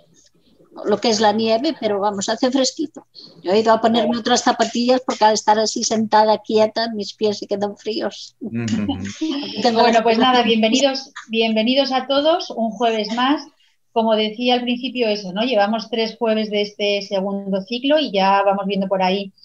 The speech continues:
Speaker 2: pues eso, gente que conocemos de hace mucho tiempo y a otros que nos vamos conociendo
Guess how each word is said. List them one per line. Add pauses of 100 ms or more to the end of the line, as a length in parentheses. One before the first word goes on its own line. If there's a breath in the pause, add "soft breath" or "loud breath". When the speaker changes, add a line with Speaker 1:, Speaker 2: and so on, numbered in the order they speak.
(240 soft breath)
Speaker 2:
pues
eso,
gente
que
conocemos
de
hace
mucho
tiempo
y
a
otros
que
nos
vamos
conociendo